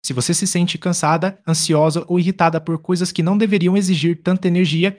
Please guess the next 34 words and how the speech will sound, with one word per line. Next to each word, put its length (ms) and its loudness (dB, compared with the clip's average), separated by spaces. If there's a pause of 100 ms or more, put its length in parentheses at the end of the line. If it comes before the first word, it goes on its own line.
isso 240 -2
pode 300 -2
indicar 420 -2
que 120 -2
a 40 0
carga 380 -2
mental 380 0
está 260 -2
consumindo 560 -2
seu 160 -4
foco, 500 -6 (220)
deixando 340 2
menos 360 -2
espaço 520 0
para 200 -2
descansar. 760 -4 (320)
Ao 120 0
notar 240 2
esses 220 -2
sinais, 680 0
você 220 0
pode 260 0
adotar 380 2
estratégias 640 2
simples 440 0
que 140 -2
transformam 640 0
o 40 6
dia 200 4
a 20 4
dia 220 2
sem 240 0
mudanças 460 0
radicais. 800 -2